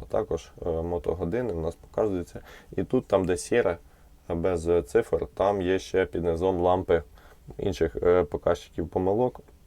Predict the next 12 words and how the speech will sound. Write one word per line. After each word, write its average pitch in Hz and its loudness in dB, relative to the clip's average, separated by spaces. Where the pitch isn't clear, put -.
і 98 2
різних 90 0
елементів, 101 0
вони 82 -4
світяться. - -8
Зараз, 90 0
бачите, 82 -8
нічого 85 -8
не 80 -10
світиться. - -16
Або 82 -10
якщо - -6